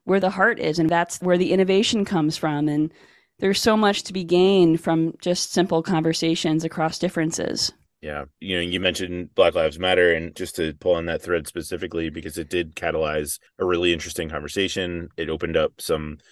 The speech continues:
Speaker 2: if I could be honest, some awkward conversations. You know, "I wanna help, but I don't know how. How do we create space for this conversation to happen?" And I think some of those moments stand out in my memory now a few years later as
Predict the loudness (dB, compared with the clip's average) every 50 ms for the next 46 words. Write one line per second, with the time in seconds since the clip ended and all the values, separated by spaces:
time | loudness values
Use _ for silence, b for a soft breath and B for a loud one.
0 | b _ -10 -10 -6 -4 -4 -4 -4 -4 -4 -2 0 0 0 0 0 -2 -4 -6
1 | -8 -12 _ _ _ _ -4 -2 0 0 0 0 0 -2 -6 -8 -12 -16 _ _
2 | _ _ _ _ -12 -2 -2 -2 -2 0 0 2 2 2 2 2 0 0 0 2
3 | 0 2 2 2 0 0 2 0 0 0 -2 -2 -2 -4 -6 -8 -12 -14 -12 -6
4 | -6 -4 -6 -6 -10 _ _ _ -8 _ 2 2 2 4 2 2 4 4 4 4
5 | 4 2 4 2 2 4 4 6 4 2 2 -2 -4 -6 -4 -4 -4 -2 0 0
6 | 0 -2 -2 -6 -14 _ -2 0 2 2 0 0 0 0 2 2 2 0 -2 -4
7 | -2 0 0 0 -2 -4 -4 -4 -4 -2 -2 -2 -2 -2 -2 -4 -4 -4 -4 -6
8 | -4 -2 -2 -2 0 -2 -4 -4 -4 -8 -12 _ _ -2 2 2 2 4 2 2
9 | 0 0 -4 _ _ -4 -2 -2 2 4 2 2 2 2 0 0 0 0 -2 -4
10 | -4 -4 -8 -8 -8 -10 -12 -12 -4 -2 0 2 2 2 0 0 -2 -2 0 0
11 | -2 -2 -2 -2 -2 -2 -2 -2 -2 -2 -2 0 0 -2 -2 -4 -6 -8 -8 -10
12 | -8 -8 -10 -6 -2 -2 0 0 -2 -4 -8 -10 -4 -2 -2 0 0 0 0 0
13 | 0 0 0 0 0 0 -4 -8